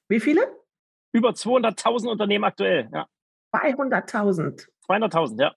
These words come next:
Speaker 2: Also da ist, da ist Potenzial, kann ich sagen. Und das sind jetzt keine schlechten, ja. Also das ist jetzt nicht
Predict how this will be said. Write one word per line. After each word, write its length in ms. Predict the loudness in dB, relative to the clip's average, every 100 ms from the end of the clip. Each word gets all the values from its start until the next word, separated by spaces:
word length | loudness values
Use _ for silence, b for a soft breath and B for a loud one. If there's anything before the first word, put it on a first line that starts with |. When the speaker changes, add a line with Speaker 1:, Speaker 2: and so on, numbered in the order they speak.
| _
Speaker 2:
Also 180 | -2 2
da 120 | 2
ist, 260 | 0 0 0
da 80 |
ist 140 | 0 0
Potenzial, 460 | -2 0 2 2 2
kann 140 | -2
ich 80 | 0
sagen. 180 | 0 0
Und 60 |
das 120 | -2 -4
sind 120 | -2
jetzt 260 | -2 -2
keine 220 | -2 -2 0
schlechten, 480 | -2 -4 -8 -10
ja. 160 | -6 -6
Also 120 | -6 -6
das 240 | -6 -6
ist 140 | -4 -2
jetzt 240 | -2 -4
nicht 240 | -8 -8